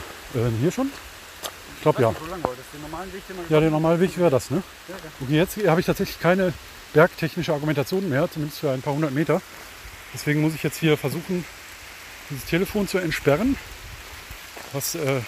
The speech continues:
Speaker 1: erstaunlicherweise funktioniert. Jetzt ha-, äh, scheitere ich aber <laughs> tatsächlich an der pin, weil er jetzt nicht mehr annimmt.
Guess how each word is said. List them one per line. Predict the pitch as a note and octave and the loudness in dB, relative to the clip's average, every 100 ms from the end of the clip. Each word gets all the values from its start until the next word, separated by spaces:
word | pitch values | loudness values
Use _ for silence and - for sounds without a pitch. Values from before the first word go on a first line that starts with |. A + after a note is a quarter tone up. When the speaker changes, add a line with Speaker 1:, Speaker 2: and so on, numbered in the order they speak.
| - | -6
Speaker 1:
erstaunlicherweise | C3+ C#3 D#3 F#3 - - - - - - - - - - - A#2+ B2+ D#3 D#3 | -2 0 2 0 -4 -8 -12 -14 -14 -14 -14 -16 -16 -14 -8 -2 0 0 -2
funktioniert. | D#3 B2 - A2+ A2 C3+ A#3 - - - - - - - - - | -4 -4 -4 -2 0 0 0 -2 -10 -14 -16 -14 -14 -14 -10 -4
Jetzt | D#3+ - - - - - | -4 -4 -12 -14 -10 2
ha-, | B2+ G3+ | 6 6
äh, | G#3 D3+ D3 C3 - - - - | 4 4 4 2 -6 -16 -14 -4
scheitere | - D3+ - E3+ | 2 4 6 4
ich | G3 | 8
aber | F3+ F3+ | 8 8
<laughs> | |
tatsächlich | F3+ G3 F#3 F3+ | 4 0 -2 0
an | D3+ | 0
der | D3 | 0
pin, | G3 G#3 D#3+ - F3+ - - - B2 | 2 2 2 -2 -8 -14 -16 -14 -8
weil | C3 C#3+ | -4 -2
er | C#3 A#2+ - - - - C#3 | -2 -6 -14 -20 -20 -14 -12
jetzt | - D#3+ | -6 -4
nicht | D3+ | -2
mehr | D3 | -2
annimmt. | C#3 C3+ E3+ | 0 0 -2